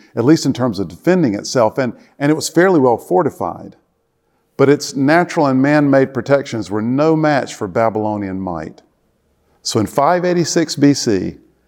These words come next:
the Babylonians besieged Jer-, Jerusalem, overran and ultimately decimated it and the surrounding countryside, effectively ending the history of Judah.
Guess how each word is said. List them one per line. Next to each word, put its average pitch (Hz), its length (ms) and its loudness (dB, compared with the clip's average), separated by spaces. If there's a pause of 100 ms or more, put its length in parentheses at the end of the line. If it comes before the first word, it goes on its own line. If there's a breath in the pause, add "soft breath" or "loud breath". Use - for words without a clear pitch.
(220)
the 107 80 -4
Babylonians 151 720 0
besieged 127 680 -2 (140)
Jer-, 92 300 -8
Jerusalem, 98 580 -2 (320 soft breath)
overran 147 760 0
and 117 180 -4
ultimately 131 600 -2 (340)
decimated 95 720 0
it - 160 -10 (400)
and 180 280 2
the 160 60 0
surrounding 139 520 0
countryside, 104 720 -6 (240 loud breath)
effectively 107 880 -2 (380)
ending 113 500 2
the 98 80 -4
history 127 480 -4
of 90 100 -8
Judah. 90 440 -6